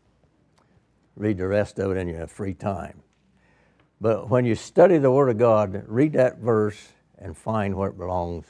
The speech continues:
in its context. Come back to, uh, Romans chapter ten. Now, we've looked at the first two verses here, or the first three verses, what God's gonna do, how he's gonna turn away ungodliness from Jacob,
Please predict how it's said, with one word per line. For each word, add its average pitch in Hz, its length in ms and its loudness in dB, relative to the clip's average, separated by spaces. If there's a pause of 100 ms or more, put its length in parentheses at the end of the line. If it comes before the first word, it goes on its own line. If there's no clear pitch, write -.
(420)
in 87 200 -12
its - 140 -20
context. - 760 -8 (840)
Come - 160 -4
back 254 320 0
to, 107 360 2
uh, 87 60 0
Romans 101 340 0
chapter 104 360 -4
ten. 80 500 -6 (2000)
Now, 101 360 2 (880)
we've 127 180 4
looked 151 220 4
at 107 60 -4
the - 80 -16
first 143 280 0
two 147 160 2
verses 120 380 0
here, 107 180 0
or 107 180 2
the 95 40 -6
first - 300 -6
three 156 160 0
verses, 104 520 -4 (1500)
what 110 180 2
God's 120 260 6
gonna 135 240 2
do, 135 280 4
how 120 160 6
he's 117 100 0
gonna 117 160 0
turn 131 180 0
away 123 220 4
ungodliness 117 640 2
from 98 240 -4
Jacob, 123 400 0